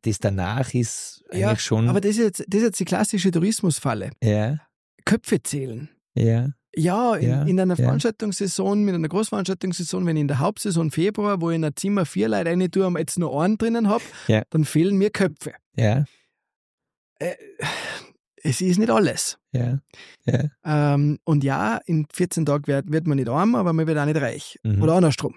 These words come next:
Speaker 1: Mhm. Mhm.
Speaker 2: Und die Wesen-, trotzdem, es gibt direkte Wertschöpfungsimpulse auch in dieser Veranstaltungszeit.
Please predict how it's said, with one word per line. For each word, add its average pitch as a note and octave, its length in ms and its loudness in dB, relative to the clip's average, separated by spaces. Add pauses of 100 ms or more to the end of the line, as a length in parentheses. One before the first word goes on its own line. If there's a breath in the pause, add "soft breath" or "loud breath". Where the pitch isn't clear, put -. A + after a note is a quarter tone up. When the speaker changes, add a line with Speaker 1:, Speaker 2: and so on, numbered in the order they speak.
Speaker 1:
Mhm. A2+ 340 2 (300 loud breath)
Mhm. A#2 320 4
Speaker 2:
Und D#3 280 4 (880)
die D3+ 320 0
Wesen-, F3+ 480 2 (320)
trotzdem, G3 580 2 (220)
es - 240 -4
gibt - 320 -2
direkte E3+ 420 0
Wertschöpfungsimpulse D#3+ 1200 0
auch C3+ 240 -6
in D3+ 180 2
dieser D3 220 0
Veranstaltungszeit. - 920 -4